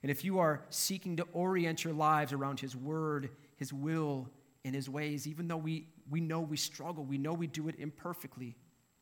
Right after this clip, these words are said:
but if that's you this morning, then there is good news for you, that you have the promise of the present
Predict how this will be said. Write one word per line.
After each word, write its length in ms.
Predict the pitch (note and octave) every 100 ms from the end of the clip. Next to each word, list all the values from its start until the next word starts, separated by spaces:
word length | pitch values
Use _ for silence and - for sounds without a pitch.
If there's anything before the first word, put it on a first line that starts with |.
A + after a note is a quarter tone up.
| _ _ _ _ _ _ _ _ _ _ -
but 100 | D3+
if 60 |
that's 280 | E3+ D#3+ -
you 220 | D#3 F3
this 240 | D#3 - C#3
morning, 300 | C3 C3 B2
then 100 | B2+
there 160 | D3
is 120 | C3
good 360 | - - E3+ D3
news 340 | C#3+ C#3+ C3+
for 140 | - C3
you, 220 | A2+ A2 - _ _ _ _ _ _ _ _ _ _ _ _ _ _ _ - - -
that 160 | B2
you 80 | D3+
have 100 | D3
the 60 | D#3+
promise 560 | - D3+ D3 C#3+ - -
of 100 | B2
the 80 | -
present 600 | - D3+ D3+ D#3 D3+